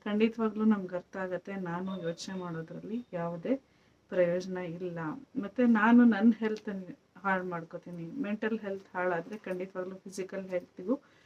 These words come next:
ಅದು ತುಂಬಾನೇ ಅಫೆಕ್ಟ್ ಆಗತ್ತೆ. So ಇದನ್ನ ಹೇಳ್ತಾ ಪ್ಲೀಸ್ ನಿಮ್ಮ ಬಗ್ಗೆ, ನಿಮ್ಮ ಪ್ರಯಾರಿಟೀಸ್ ಬಗ್ಗೆ, ನಿಮ್ಮ ಕಂಟ್ರೋಲಿಗೆ ಸಿಗ್ದೇ ಇರೋಂಥ ವಿಚಾರಗಳ ಬಗ್ಗೆ ಯೋಚನೆ ಮಾಡ್ದಲೆ ನಿಮ್ಮ ಕಂಟ್ರೋಲಲ್ಲಿ ಯಾವ್ದಿದೆ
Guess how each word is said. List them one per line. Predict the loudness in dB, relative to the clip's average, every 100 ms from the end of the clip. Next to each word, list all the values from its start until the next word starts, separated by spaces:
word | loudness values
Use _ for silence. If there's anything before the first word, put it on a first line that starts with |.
| _ _
ಅದು | -4 -4
ತುಂಬಾನೇ | -4 -4 -2 -2 -2 -4 -10
ಅಫೆಕ್ಟ್ | -8 -8 -10 -10
ಆಗತ್ತೆ. | -12 -12 -18 -20 -18 -12
So | -8 -10 -6
ಇದನ್ನ | -4 6 10 10 8
ಹೇಳ್ತಾ | 4 -6 -8 -10 -10 -10 -14 _ _ _ _ _
ಪ್ಲೀಸ್ | 2 4 4 0 -12 _ _ _
ನಿಮ್ಮ | -6 -2 -2
ಬಗ್ಗೆ, | -2 -4 -8 -8 -12 -12 _ -8
ನಿಮ್ಮ | -6 -4 -6
ಪ್ರಯಾರಿಟೀಸ್ | -8 -10 -6 -4 -6 -6 -6 -6
ಬಗ್ಗೆ, | -8 -4 -4 -2 -2 -2 _ _ _ -6
ನಿಮ್ಮ | 0 2
ಕಂಟ್ರೋಲಿಗೆ | 2 -2 -4 0 2 4 2
ಸಿಗ್ದೇ | 0 -2 -8 -6 -2 0
ಇರೋಂಥ | 0 0 0 0
ವಿಚಾರಗಳ | -4 -6 -4 -4 -4 -4
ಬಗ್ಗೆ | -4 -10 -10 -10
ಯೋಚನೆ | -12 -12 -14
ಮಾಡ್ದಲೆ | -12 -10 -10 -6 -6 -6 -10 _ _ _ _ _
ನಿಮ್ಮ | 8 10 10
ಕಂಟ್ರೋಲಲ್ಲಿ | 8 2 0 -4 -4 -4 -4 -4
ಯಾವ್ದಿದೆ | -4 -4 -8 -6 -8